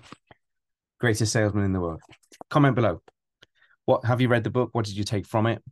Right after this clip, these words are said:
And also, what would you say is the greatest sales book in the world? What would you say is the greatest book written ever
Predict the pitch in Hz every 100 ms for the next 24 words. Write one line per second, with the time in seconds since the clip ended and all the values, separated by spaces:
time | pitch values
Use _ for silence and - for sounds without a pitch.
0 | _ _ _ 107 120 110 - 90 110 -
1 | _ _ _ 135 139 107 117 135 - 78
2 | 73 87 73 78 71 - 73 - - _
3 | _ - 80 73 67 - _ _ _ _
4 | _ _ _ _ _ _ _ _ _ _
5 | 117 113 107 110 101 85 80 80 101 104
6 | 101 - 76 - 95 101 80 71 - 95
7 | - 78 98